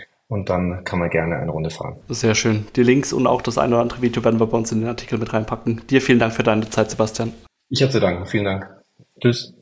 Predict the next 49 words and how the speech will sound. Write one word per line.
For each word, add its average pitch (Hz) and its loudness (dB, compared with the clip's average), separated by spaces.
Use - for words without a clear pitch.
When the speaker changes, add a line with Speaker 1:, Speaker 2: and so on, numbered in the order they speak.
Speaker 2:
Das - 2
war's 113 4
jetzt 117 6
auch 113 2
wieder, 110 4
die 120 0
aktuelle - 0
Folge 120 2
des 120 -4
Elektroauto 120 -4
news 120 0
punkt 120 0
net 120 -6
Podcast. - 0
Ich 160 2
freue 131 0
mich, 123 2
dass - -6
du 160 0
diese 127 4
Woche 117 0
wieder - 0
eingeschaltet 127 -4
hast, - -4
wo 120 -2
wir 123 -2
doch 120 0
so - 0
ein 135 0
eher 147 0
außergewöhnliches 135 4
Thema 131 0
hatten. 123 -4
Und 123 4
würde 127 -2
mich 113 0
freuen, 117 2
wenn 113 2
du 113 2
dem 120 -4
Podcast - 0
eine - -6
positive - -2
Bewertung 117 -4
bei 117 2
iTunes 123 0
hinterlässt, 117 0
dass - -4
wir 113 4